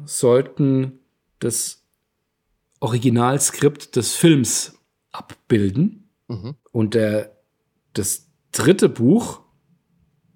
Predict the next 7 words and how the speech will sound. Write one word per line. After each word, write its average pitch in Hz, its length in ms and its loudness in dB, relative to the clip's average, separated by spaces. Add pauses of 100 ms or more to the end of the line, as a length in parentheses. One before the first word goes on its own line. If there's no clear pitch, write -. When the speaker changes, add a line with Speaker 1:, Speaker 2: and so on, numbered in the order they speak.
(140)
Speaker 1:
das 110 220 -6
wurde 123 140 2
nicht 147 200 2
mal 143 100 6
veröffentlicht. 139 720 2
<laughs> - 60 -10 (2500)
Das - 400 -10